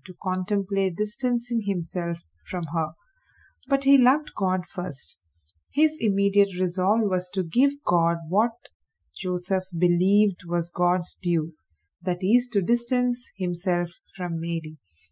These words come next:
since she belonged to God. Out of justice and reverence, he was willing to step out of the picture completely. These are the actions of Saint Joseph that moved the heart of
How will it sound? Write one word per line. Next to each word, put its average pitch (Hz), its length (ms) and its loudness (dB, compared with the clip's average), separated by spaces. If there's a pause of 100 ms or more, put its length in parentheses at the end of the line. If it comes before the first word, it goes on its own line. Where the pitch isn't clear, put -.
since 208 680 2
she - 220 2
belonged 170 520 2
to 180 80 -4
God. 160 380 -2 (800)
Out 214 260 4
of 202 180 0
justice 262 500 0
and 185 260 -2
reverence, 190 600 0
he 185 80 -4
was 170 300 -2
willing 247 360 0
to 214 80 -8
step 202 340 -4
out 208 140 4
of 208 180 0
the 202 100 0
picture 214 520 -4
completely. 165 800 -6 (840)
These 269 400 4
are 190 220 -2
the 208 140 0
actions 185 800 -4
of 185 160 -4
Saint 180 320 -2
Joseph 180 440 -2 (120)
that 180 180 -2
moved 208 480 2
the 202 120 2
heart 175 360 -4
of 170 120 -6